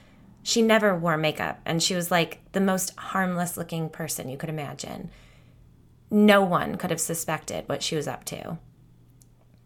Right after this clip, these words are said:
My parents were happy I was spending more time at the church, and they had my little sister sign up too, even though she was a couple years younger than everybody else. Not many kids at the church were interested in meditation, so there were only six of us in the class, and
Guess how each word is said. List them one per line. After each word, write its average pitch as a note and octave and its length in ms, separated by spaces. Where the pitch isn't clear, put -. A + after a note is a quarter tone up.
My G3 120
parents A3+ 420
were F3 80
happy D#3 320
I D3+ 80
was D3+ 100
spending D3+ 320
more D#3 140
time D#3 340
at - 120
the - 80
church, - 520
and D#3+ 280
they G3+ 120
had G#3 180
my A3 100
little F3 220
sister A3+ 400
sign D#3 260
up - 140
too, G#3 340
even F3 300
though D#3+ 180
she D#3+ 160
was E3 160
a - 20
couple E3+ 320
years - 240
younger E3+ 360
than D3+ 100
everybody - 380
else. - 340
Not A3+ 180
many G#3 160
kids F#3+ 240
at E3 60
the D#3+ 80
church G3 340
were E3 80
interested E3+ 540
in D#3 100
meditation, D3 720
so E3 160
there E3 160
were - 200
only E3+ 380
six - 320
of D3 100
us C#3 220
in D3+ 60
the C#3+ 80
class, - 460
and D#3+ 300